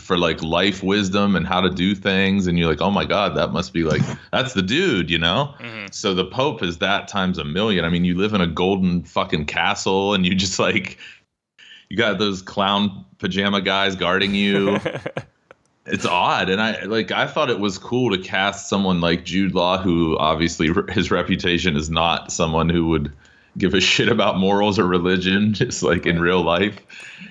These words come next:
Speaker 1: And it's nice to see him acting in something, like, cool and edgy or whatever they're trying to pull off here. But
Speaker 2: So,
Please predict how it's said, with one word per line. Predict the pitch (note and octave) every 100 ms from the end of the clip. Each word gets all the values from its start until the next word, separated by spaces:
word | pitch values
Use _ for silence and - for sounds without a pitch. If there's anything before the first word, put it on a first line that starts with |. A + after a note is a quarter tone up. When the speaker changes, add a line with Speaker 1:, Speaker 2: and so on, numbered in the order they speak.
| -
Speaker 1:
And | G#2
it's | G#2
nice | A2 C3+ A#2+
to |
see | A2+ B2
him | A2+ G#2
acting | E2 G2 G#2 G2
in | F#2+ F#2
something, | F#2 F2 F2+
like, | E2+ E2 -
cool | - F2+ F2 F2+ E2+
and | D2+ C#2+ C#2
edgy | D#2+ D2+ D#2+ D#2+
or | D#2
whatever | D#2 D#2 D2+
they're | D2+
trying | - D2+
to | C#2+
pull | - C#2
off | D2 D2+ -
here. | C2
But | B1+ B1+ - - _ _ -
Speaker 2:
So, | - F3